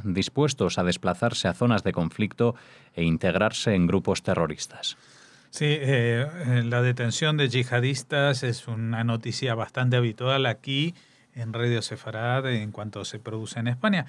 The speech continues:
Speaker 2: En este caso nos llama la atención, mm, que justamente siendo los dos detenidos de Tetuán y de Tánger, que son,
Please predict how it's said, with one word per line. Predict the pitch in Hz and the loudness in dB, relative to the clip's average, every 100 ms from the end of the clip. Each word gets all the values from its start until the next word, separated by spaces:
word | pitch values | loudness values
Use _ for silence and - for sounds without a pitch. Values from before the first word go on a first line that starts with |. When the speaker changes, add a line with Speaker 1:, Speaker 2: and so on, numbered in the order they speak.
| - - _ | -8 -20 _
Speaker 2:
En | - 190 | -2 0
este | 180 202 | 2 2
caso | 220 214 214 | 2 2 2
nos | 180 165 | 4 2
llama | 170 180 175 | 4 4 6
la | 175 | 4
atención, | 160 151 143 170 170 175 135 127 127 113 110 107 101 | 2 -2 -2 0 2 0 -4 -8 -8 -6 -6 -8 -12
mm, | - | -16
que | - 113 113 110 123 123 _ _ | -4 0 2 0 -2 -8 _ _
justamente | 147 143 147 165 160 156 156 170 _ _ _ _ _ _ | -6 -2 0 2 0 0 -2 -4 _ _ _ _ _ _
siendo | - - 160 170 170 175 170 165 | -16 -4 0 4 6 6 4 2
los | 127 135 123 | 0 0 2
dos | 165 175 | 2 2
detenidos | 175 147 147 143 139 117 104 92 - - - - _ _ _ _ | 0 -2 -2 2 2 0 -4 -8 -14 -16 -20 -20 _ _ _ _
de | - 120 117 | -8 -2 -2
Tetuán | 113 110 110 175 190 185 | -2 -6 -4 0 2 0
y | 120 | -2
de | 120 123 | -2 -2
Tánger, | 156 170 - 107 107 | -2 -2 -4 -8 -8
que | - 110 | -14 -8
son, | - 139 127 | -2 0 0